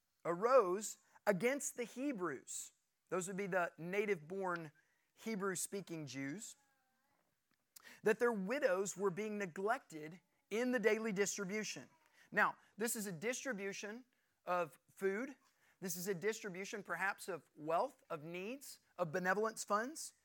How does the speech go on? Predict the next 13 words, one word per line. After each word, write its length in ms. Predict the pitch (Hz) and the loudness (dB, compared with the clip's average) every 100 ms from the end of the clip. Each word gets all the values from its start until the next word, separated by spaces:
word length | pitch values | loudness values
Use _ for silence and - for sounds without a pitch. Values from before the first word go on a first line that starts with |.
| _ _ - - 190 | _ _ -20 -8 -2
And 100 | 208 | 2
a 20 | |
question 440 | 226 339 - 233 | 4 2 0 -4
that 100 | 196 | -4
I 60 | 180 | -2
have 240 | 190 220 | 0 0
is, 80 | 208 | -2
how 180 | - 349 | -8 -8
sinister 680 | 415 - 294 269 202 226 185 | -6 -6 -4 -4 -4 -2 -2
was 360 | 160 175 165 | 2 0 0
this? 420 | - - - - - _ _ _ _ _ 147 | -6 -14 -16 -16 -18 _ _ _ _ _ -6
Was 420 | 180 302 330 202 | 0 2 2 -2
it 320 | 165 - | -6 -6